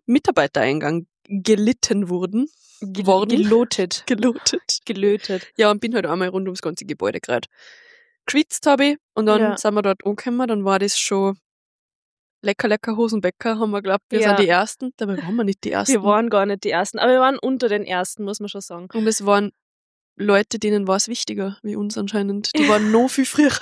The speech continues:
Speaker 1: da.
Speaker 2: Vor allem, wir sind so, wir sind eigentlich immer bei so Sachen früher da.
Speaker 1: Ja.
Speaker 2: Wir sind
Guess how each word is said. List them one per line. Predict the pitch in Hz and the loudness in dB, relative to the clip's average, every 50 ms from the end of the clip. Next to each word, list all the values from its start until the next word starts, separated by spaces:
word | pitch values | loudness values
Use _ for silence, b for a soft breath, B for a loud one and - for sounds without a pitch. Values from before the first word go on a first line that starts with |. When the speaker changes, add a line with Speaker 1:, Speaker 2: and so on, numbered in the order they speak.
| 320 - | 0 2
Speaker 1:
da. | 269 262 277 254 330 - - - - _ _ - 605 - _ _ _ B B B B B B | 2 2 2 2 -2 -6 -12 -14 -20 _ _ -8 -8 -8 _ _ _ B B B B B B
Speaker 2:
Vor | - 339 - | 2 2 4
allem, | - 277 269 247 | 4 2 2 0
wir | 240 262 311 359 | 2 2 2 2
sind | - - 285 269 285 | 4 4 4 4 4
so, | - - 285 - - _ | 2 2 2 2 0 _
wir | - 226 294 339 | -4 -2 -2 0
sind | 320 302 - | 0 -2 -4
eigentlich | 202 214 220 208 - | -4 -4 -4 -4 -6
immer | - 233 240 240 240 233 220 b b b b b b - | -4 -4 -2 0 0 0 0 b b b b b b -4
bei | 214 202 | -4 -2
so | - 214 | -2 -2
Sachen | - 214 196 - - 214 | -2 -2 -2 -4 -6 -10
früher | - - - 196 190 170 170 165 | -10 -6 -4 -4 -2 -2 -2 -4
da. | - 160 151 151 - _ - | -4 -4 -6 -6 -10 _ -2
Speaker 1:
Ja. | 226 226 190 | 0 2 2
Speaker 2:
Wir | 240 | 2
sind | 220 226 214 | 2 -2 -4